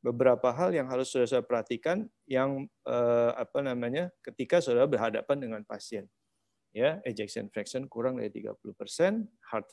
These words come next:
failure, pernah mengalami arrest,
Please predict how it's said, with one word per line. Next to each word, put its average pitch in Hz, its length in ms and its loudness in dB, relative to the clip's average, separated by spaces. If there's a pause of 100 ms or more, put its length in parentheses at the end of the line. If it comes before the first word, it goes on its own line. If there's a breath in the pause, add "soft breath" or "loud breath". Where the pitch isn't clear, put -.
failure, 123 480 0 (560)
pernah 135 400 2
mengalami 113 540 -2
arrest, 117 680 -4